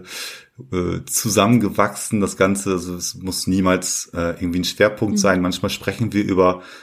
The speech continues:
Speaker 1: über ein Thema. Dämonologie haben wir neulich mal uns rausgepickt. Da haben wir dann über... Äh, Ed und Lorraine
Speaker 2: <laughs>
Speaker 1: Warren gesprochen.
Speaker 2: Ja.
Speaker 1: Und, äh,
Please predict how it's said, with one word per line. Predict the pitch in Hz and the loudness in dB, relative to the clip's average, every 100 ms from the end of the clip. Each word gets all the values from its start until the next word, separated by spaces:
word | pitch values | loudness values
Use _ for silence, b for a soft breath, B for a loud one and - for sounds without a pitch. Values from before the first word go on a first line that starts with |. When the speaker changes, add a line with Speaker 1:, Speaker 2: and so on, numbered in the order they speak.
| B | B
Speaker 1:
über | 113 110 | 0 0
ein | 101 | 2
Thema. | - 113 107 104 | 4 4 6 2
Dämonologie | 98 113 107 107 101 101 101 110 | 0 -2 0 2 2 0 0 0
haben | 104 101 | 2 2
wir | 98 | 4
neulich | 98 98 95 - | 4 4 2 0
mal | 95 | 0
uns | 95 92 - | 0 -2 2
rausgepickt. | 101 - - - - - | 0 0 -10 -4 -4 -2
Da | 95 | -2
haben | 95 | 0
wir | 92 | 0
dann | 90 92 | 0 0
über... | 87 87 85 - _ _ _ _ _ - - | 2 2 2 -4 _ _ _ _ _ -18 -12
Äh, | - 87 85 85 - _ _ | -4 -2 -2 -6 -12 _ _
Ed | 92 98 | 0 0
und | 90 | 2
Lorraine | 90 90 95 92 92 - | 4 6 6 4 -2 -8
Speaker 2:
<laughs> | |
Speaker 1:
Warren | 92 82 98 117 113 | -14 4 6 6 4
gesprochen. | 104 - 247 101 - 101 - B B B B B | 0 -2 0 0 2 -2 -2 B B B B B
Speaker 2:
Ja. | 98 | -4
Speaker 1:
Und, | 90 87 - 87 | -2 -2 -4 -2
äh, | 87 87 85 87 85 | 0 2 0 0 -4